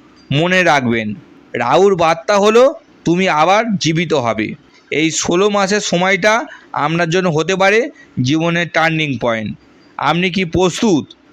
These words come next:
আপনি কি চান রাহুর খেলা আপনার জীবনে আশীর্বাদ বয়ে আনুক?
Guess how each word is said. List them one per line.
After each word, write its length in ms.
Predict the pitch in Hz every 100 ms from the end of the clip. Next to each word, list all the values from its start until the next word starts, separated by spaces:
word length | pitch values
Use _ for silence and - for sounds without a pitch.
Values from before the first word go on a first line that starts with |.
| - _
আপনি 400 | - 151 175 190
কি 200 | 170 196
চান 400 | 165 208 208 135 120 _ -
রাহুর 380 | 120 131 170 175
খেলা 380 | 156 165 185 165
আপনার 240 | 170 151
জীবনে 300 | 147 165 180
আশীর্বাদ 540 | 147 139 - 165 180
বয়ে 220 | 156 180 180
আনুক? 300 | 180 220